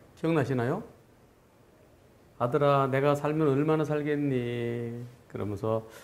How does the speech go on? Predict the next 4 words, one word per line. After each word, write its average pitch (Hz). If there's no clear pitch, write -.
차 113
하나 117
뽑으셔갖고, 117
어, 82